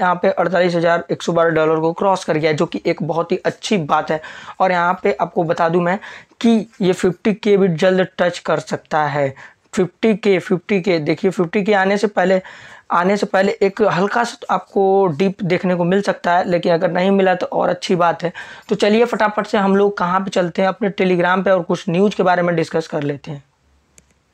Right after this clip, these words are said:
तो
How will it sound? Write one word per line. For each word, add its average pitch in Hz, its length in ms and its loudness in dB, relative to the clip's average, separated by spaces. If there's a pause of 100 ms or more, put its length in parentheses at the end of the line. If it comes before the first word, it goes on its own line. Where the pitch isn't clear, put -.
(2000)
तो 196 340 2